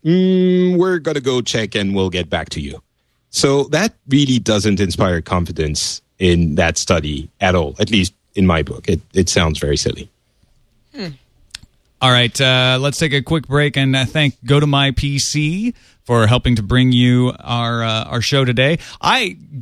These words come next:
Speaker 3: travel a lot on the highways be-, because I'm going into San Francisco a lot, uh, and then I shoot, uh, my Top Five show, and then I drive all the way back up to Petaluma, uh, and traffic is a nightmare. If I could figure out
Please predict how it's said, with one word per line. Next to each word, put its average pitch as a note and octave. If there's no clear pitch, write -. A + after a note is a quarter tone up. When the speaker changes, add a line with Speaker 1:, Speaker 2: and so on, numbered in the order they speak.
Speaker 3:
travel D3
a B2
lot G2+
on A#2
the G#2
highways F2+
be-, A2
because A#2
I'm A#2
going E3
into D#3
San C3
Francisco A#2+
a -
lot, G#2+
uh, A2
and A#2
then A2
I A2+
shoot, -
uh, G#2+
my G#2
Top B2
Five A#2
show, A2
and A2+
then A2
I G2
drive G2+
all C3+
the C3
way B2
back A#2
up A#2
to A2+
Petaluma, G#2+
uh, G#2
and B2+
traffic C#3
is A#2+
a A2
nightmare. G#2+
If -
I B2+
could D#3+
figure D#3+
out F2+